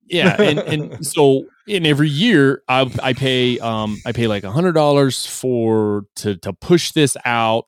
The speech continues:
Speaker 1: Um, and then we, you and I, obviously, we each upgrade our equipment here and there. Um, you obviously, you use some of your stuff for just the podcast, and then the other stuff you use for everything, like your
Speaker 2: Yeah.
Speaker 1: GoPros. Um,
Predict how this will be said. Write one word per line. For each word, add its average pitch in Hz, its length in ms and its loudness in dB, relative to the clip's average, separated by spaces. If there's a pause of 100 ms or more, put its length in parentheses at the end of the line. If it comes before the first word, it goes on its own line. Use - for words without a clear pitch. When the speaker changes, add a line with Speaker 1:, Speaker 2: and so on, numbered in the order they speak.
Speaker 1:
Um, 95 400 -8
and 123 200 0
then 120 220 0
we, 127 240 -2
you 131 200 2
and 127 80 2
I, 117 160 2
obviously, 113 380 -2
we 110 120 -4
each 113 240 -4
upgrade 110 340 -4
our 101 200 -4
equipment 143 520 -4
here 131 180 -2
and 123 120 -2
there. 120 260 0 (320)
Um, 101 400 -4 (240)
you 131 180 2
obviously, 113 560 -2 (240)
you 131 120 0
use 135 260 -2
some 135 160 0
of - 160 0
your 190 100 4
stuff - 320 0
for 139 220 2
just - 460 -2
the 117 180 0 (500)
podcast, 117 440 0
and 113 60 -2
then 110 80 -4
the 117 100 -2
other 127 180 2
stuff 117 240 -2
you 110 100 -2
use 113 140 -2
for 104 100 -6
everything, 107 460 -2
like 101 220 -6
your 113 180 2
Speaker 2:
Yeah. 107 140 0
Speaker 1:
GoPros. 101 320 -8 (600)
Um, 139 280 0